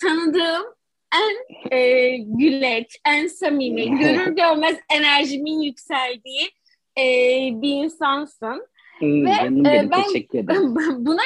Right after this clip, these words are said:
Speaker 1: çok şaşırmıştım ilk başlarda, e, doğruyu söylemek gerekirse.
Speaker 2: Hı.
Speaker 1: Çünkü, e, sanat piyasasında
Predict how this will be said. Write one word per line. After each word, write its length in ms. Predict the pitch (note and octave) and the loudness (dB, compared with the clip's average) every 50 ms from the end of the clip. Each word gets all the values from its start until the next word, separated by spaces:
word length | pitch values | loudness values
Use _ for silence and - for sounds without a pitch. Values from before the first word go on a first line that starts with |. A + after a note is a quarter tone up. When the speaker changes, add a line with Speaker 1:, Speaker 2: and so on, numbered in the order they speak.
| C5+ - | -2 -4
Speaker 1:
çok 140 | B4+ C#5 C5+ - | -4 -6 -6 -4
şaşırmıştım 760 | - C5 G#4 - - D4 C4+ B3+ B3 A#3 G#3+ - - B3+ A#3+ | -4 -4 -4 -2 -2 -4 -4 -2 -4 -4 -6 -8 -10 -6 -4
ilk 220 | A3 A3 G#3 _ - | -4 -4 -6 _ -6
başlarda, 680 | A3 G#3 G#3 - - - G#3+ G3+ G3 G3 G3 F#3+ A#3+ C#4+ G4 G#4+ - - | -6 -6 -6 -8 -8 -4 -2 -2 -2 -2 0 0 2 2 2 2 0 -2
e, 140 | B3 B3 A3 | -4 -4 -4
doğruyu 320 | A#3 A3+ A3+ G#3+ G#3+ A3 | -4 -4 -4 -6 -6 -10
söylemek 480 | G#3+ - - A3 A3 A3 A3 A3+ G#3+ - | -12 -12 -10 -8 -6 -6 -6 -6 -6 -2
gerekirse. 520 | - A3+ A3+ A3 _ D4+ D#4 D4 - - | 0 0 0 0 _ -4 -6 -6 -6 -10
Speaker 2:
Hı. 80 | F4+ E4+ D#4+ | -12 -8 -6
Speaker 1:
Çünkü, 260 | B3+ G#4+ G#4+ - G4+ G#4+ - - - - - - - _ _ - | -6 -4 -4 -2 -4 -4 -4 -8 -12 -20 -20 -20 -20 _ _ 0
e, 220 | D#4+ D#4+ D#4 D#4+ | 2 2 2 2
sanat 340 | D#4+ - G4+ G4 F#4 G4+ G#4+ - - - | 0 0 0 0 0 0 -2 -2 -2 -2
piyasasında 540 | B4+ - F#4 - F4+ E4 - F#4 F4+ F#4 | -2 -2 -4 -6 -8 -8 -8 -6 -4 -2